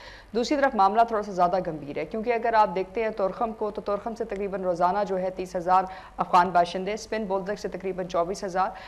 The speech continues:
और, अ, अंगूर अड्डा जो बाकी, अ, जो गुजरगाहें हैं पाकिस्तान अफगानिस्तान सरहद के दरमियान,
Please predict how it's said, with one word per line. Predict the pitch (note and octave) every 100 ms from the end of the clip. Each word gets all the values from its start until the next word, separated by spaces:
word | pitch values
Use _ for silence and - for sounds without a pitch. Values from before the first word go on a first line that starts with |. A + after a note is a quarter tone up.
| - - G#3
और, | G#3+ G#3 G#3
अ, | G3 G3 G3+
अंगूर | F#3+ G3+ A#3
अड्डा | G#3+ G#3+
जो | G#3 F#3+
बाकी, | F3+ F3+ B3+ A3+ G3
अ, | F#3
जो | F3+ F#3
गुजरगाहें | F3+ F#3+ F3+ F#3 G3+
हैं | G3+ F#3 F#3
पाकिस्तान | F3+ F3 F3
अफगानिस्तान | F3 E3+ E3+ E3 E3+
सरहद | F3+ F#3
के | F3+
दरमियान, | E3+ E3 E3